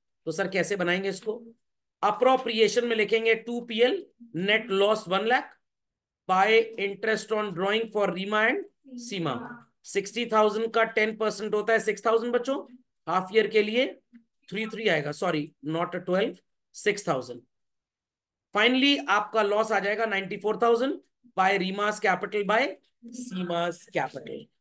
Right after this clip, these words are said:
बैक आंसर्स में यही वैल्यू दी है लॉस की, नाइंटी फ़ोर। सैलरी तो नहीं डेबिट कर दिया, ये चीज याद रखनी है, बच्चे भूल जाते हैं इसको। हाँ, इक्वल है तो फ़ोर्टी सेवन, फ़ोर्टी सेवन। Please mark this question very important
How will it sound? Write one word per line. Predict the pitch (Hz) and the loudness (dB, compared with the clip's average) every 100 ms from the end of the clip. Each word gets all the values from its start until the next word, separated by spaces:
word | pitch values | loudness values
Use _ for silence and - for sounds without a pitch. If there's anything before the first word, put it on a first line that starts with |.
| _ _ 139 | _ _ 0
बैक | 180 185 | 0 2
आंसर्स | 196 190 208 175 | 0 0 -2 -2
में | 196 | 0
यही | 180 | 0
वैल्यू | 202 208 233 | 0 -2 -2
दी | 233 | 0
है | 233 | 2
लॉस | 233 - | 0 -2
की, | |
नाइंटी | 226 226 220 | -4 -4 -4
फ़ोर। | 190 175 _ _ _ - 254 254 - _ - | -8 -10 _ _ _ -20 -18 -16 -18 _ -20
सैलरी | 254 202 175 180 | -6 0 0 0
तो | 208 | -2
नहीं | 220 | 2
डेबिट | 247 247 202 | 4 4 2
कर | 214 | 0
दिया, | 165 147 131 - _ _ - | 0 -2 -4 -16 _ _ -8
ये | 208 | -6
चीज | 214 214 226 | -6 -6 -4
याद | 185 196 214 226 | 2 4 4 2
रखनी | 226 254 | 0 -2
है, | |
बच्चे | 220 214 233 | -2 2 0
भूल | 156 214 | 0 -2
जाते | 190 180 247 | -2 0 0
हैं | 208 | -2
इसको। | - 151 123 _ _ _ 165 | -2 -8 -8 _ _ _ -4
हाँ, | 165 165 | -4 -4
इक्वल | 196 190 214 | -2 2 4
है | 220 | 4
तो | 226 | 2
फ़ोर्टी | 190 185 214 | 2 -4 -2
सेवन, | 190 220 285 - _ _ - | 0 2 0 -4 _ _ -6
फ़ोर्टी | 160 160 | -4 -4
सेवन। | 151 120 120 - _ _ - | -6 -10 -14 -20 _ _ -4
Please | 233 226 | 0 0
mark | 214 214 208 | 2 2 4
this | 220 | 2
question | 220 208 226 | 2 2 2
very | 196 202 | 2 0
important | 220 233 226 254 381 | 0 0 0 -2 -4